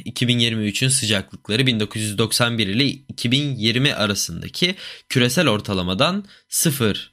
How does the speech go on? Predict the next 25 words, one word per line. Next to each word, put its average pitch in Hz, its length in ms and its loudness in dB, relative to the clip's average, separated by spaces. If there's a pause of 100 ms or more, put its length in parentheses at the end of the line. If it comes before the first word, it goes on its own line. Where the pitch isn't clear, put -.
nokta - 460 -2
elli 110 340 4
üç 147 200 -2
derece 117 560 0 (140)
daha 104 140 2
yüksek. - 480 -6 (720)
Daha 135 220 4
önceki 113 360 0
rekor 127 340 2
iki - 200 0
bin 127 80 4
on 120 140 4
altıda 104 380 0
kırılmıştı 110 540 0
ve 175 80 4
sıcaklıklar 117 680 0
o 160 140 4
yıl 117 180 2
ortalamanın 107 720 0
sıfır 135 340 0
otuz 104 320 0
beş 104 220 -2
derece 107 260 2
üzerine 113 340 0
çıkmıştı. - 540 -2